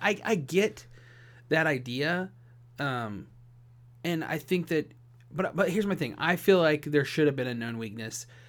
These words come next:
and when it, when there was only one of them, maybe they could take it down.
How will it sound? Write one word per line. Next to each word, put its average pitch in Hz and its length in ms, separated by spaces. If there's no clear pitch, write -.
and 120 400
when 147 180
it, - 100
when 151 120
there 156 80
was 151 100
only 185 140
one 202 200
of 190 100
them, 185 420
maybe 160 200
they 151 120
could 143 140
take 135 160
it 92 60
down. 82 300